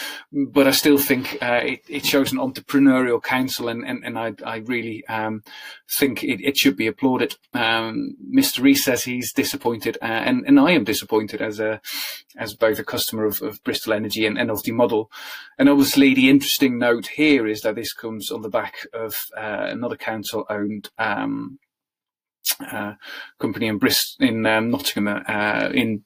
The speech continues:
Robin Hood Energy, having, uh, a similar news. So, um, yes, sad times for, uh, for local authority, um, led, um,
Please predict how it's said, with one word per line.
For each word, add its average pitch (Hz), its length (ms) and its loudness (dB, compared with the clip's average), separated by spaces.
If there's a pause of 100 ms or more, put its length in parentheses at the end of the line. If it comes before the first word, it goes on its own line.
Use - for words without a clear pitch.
Robin 123 280 4
Hood - 260 2
Energy, 110 440 0 (280)
having, 110 420 2
uh, - 380 0 (280)
a 120 100 -2
similar 104 400 0
news. 101 380 -2 (300)
So, 127 600 4
um, 123 800 2
yes, 139 300 2 (220)
sad 139 260 4
times 131 400 2
for, 123 300 0
uh, 120 260 2
for 120 180 -8
local 120 300 -2
authority, 117 720 -4
um, 110 500 -4 (640)
led, 117 320 0 (200)
um, 110 640 -4